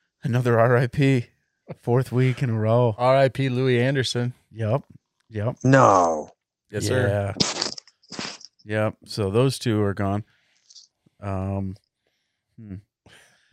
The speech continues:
Speaker 1: Um, I was, it was gonna be probably a tough one here, but it was gonna be R I P to Jack. But y-, you got him though, still.
Speaker 2: Still got him. <laughs>
Speaker 1: Still, still got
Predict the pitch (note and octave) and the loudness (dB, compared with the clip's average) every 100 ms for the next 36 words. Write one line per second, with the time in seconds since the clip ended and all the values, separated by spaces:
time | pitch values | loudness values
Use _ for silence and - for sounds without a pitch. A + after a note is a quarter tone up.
0 | - _ _ _ _ _ _ A2 G2+ G2+ | -20 _ _ _ _ _ _ -6 -2 0
1 | F#2+ F#2+ F2 F2 E2+ F2 _ _ _ _ | 0 -2 -2 -4 -6 -12 _ _ _ _
2 | _ _ _ _ _ _ _ _ _ - | _ _ _ _ _ _ _ _ _ -6
3 | G2+ G#2 G#2 - - _ _ A2 G#2 - | -4 -2 -4 -8 -16 _ _ -14 -12 -12
4 | - A2+ G#2+ G2+ G2+ G2+ F2+ - G2+ G2+ | -16 -14 -8 -6 -4 -4 -4 -4 -2 -2
5 | F2 F2 - - - G#2+ - F2 F2+ F2 | -2 -6 -10 -10 -4 -4 -4 -6 -6 -8
6 | F2 F#2 F2 F2+ F2+ G2 C3 G#2+ G2+ F#2 | -6 -6 -6 -8 -8 -4 -2 -2 -4 -2
7 | F2+ F2 - D#2+ D#2 - G#1+ - - G2 | -2 -4 -8 -12 -10 -8 -10 -12 -10 -10
8 | G#1 E2 G2 A2+ A2+ B2 G3+ E3+ F2 - | -10 -18 -18 -12 -6 -4 -4 -10 -14 -16
9 | - - E2 - _ _ _ _ _ C3 | -14 -12 -10 -12 _ _ _ _ _ -6
10 | B2+ C3 - - C#5 - E3 - - - | 0 0 -2 -4 -6 2 2 2 -4 -2
11 | F3 F#3+ F#3+ F#3+ | 2 4 4 2